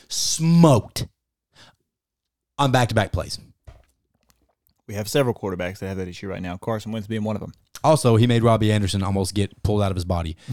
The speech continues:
Speaker 1: His soul <laughs> almost left his fucking body. His, he almost got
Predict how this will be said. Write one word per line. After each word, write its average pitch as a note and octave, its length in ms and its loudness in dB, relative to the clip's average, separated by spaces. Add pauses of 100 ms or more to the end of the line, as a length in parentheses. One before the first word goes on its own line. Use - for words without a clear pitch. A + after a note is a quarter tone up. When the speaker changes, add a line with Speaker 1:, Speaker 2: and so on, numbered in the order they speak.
Speaker 1:
His B2 160 2
soul D3 340 6
<laughs> - 20 6
almost C3 320 2
left A#2+ 280 0
his A#2 160 2
fucking G#2+ 340 -2
body. E2+ 260 -2 (220)
His, D3+ 320 0 (160)
he F#3 200 0
almost D#3 640 2 (280)
got B2+ 260 2